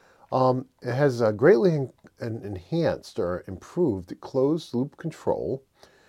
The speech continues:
And, um, it supports, uh, fifty millisecond updates and has, um, configurable deadband, anti-reset windup, dynamic reset limiting,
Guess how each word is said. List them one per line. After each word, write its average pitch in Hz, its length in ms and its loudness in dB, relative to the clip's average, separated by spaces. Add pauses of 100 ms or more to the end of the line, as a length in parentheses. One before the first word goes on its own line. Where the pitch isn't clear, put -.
(340)
And, 165 500 8 (440)
um, 120 340 2 (400)
it 127 220 -4
supports, 139 520 0
uh, 113 140 4
fifty 156 240 -4
millisecond 147 500 -2
updates - 540 0 (580)
and 175 580 2 (380)
has, 120 400 0
um, 95 440 0
configurable 120 600 -2
deadband, 156 640 2 (340)
anti-reset 139 760 0
windup, 151 540 -2 (480)
dynamic 117 640 0
reset 117 600 -2
limiting, 160 500 -2